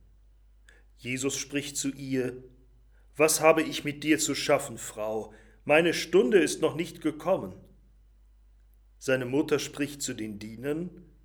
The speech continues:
"Was er euch sagt, das tut."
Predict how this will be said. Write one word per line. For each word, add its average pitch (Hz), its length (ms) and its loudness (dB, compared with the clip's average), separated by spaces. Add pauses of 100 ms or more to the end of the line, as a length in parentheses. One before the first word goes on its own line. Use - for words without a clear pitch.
(540)
"Was - 380 -2
er 226 340 2
euch 156 280 0
sagt, 117 600 -4
das - 300 -4
tut." - 440 -12